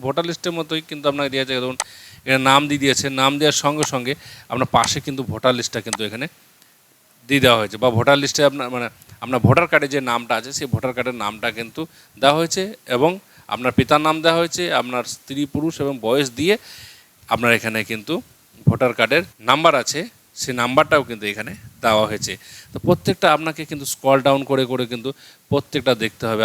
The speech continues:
আপনাদের এলাকার ভিত্তিতে। তো এখানে যেহেতু এগারোটা জেলা এখন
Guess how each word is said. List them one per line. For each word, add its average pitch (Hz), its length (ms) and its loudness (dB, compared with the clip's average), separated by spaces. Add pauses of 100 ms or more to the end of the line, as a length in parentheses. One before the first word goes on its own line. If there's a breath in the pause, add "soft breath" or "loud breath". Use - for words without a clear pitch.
আপনাদের 117 320 -6 (260)
এলাকার 123 380 4
ভিত্তিতে। 107 400 -2 (420 loud breath)
তো 139 60 2 (140)
এখানে 185 220 2 (560)
যেহেতু 165 260 4 (180)
এগারোটা 165 380 4 (120)
জেলা 147 180 6 (100)
এখন 160 140 -2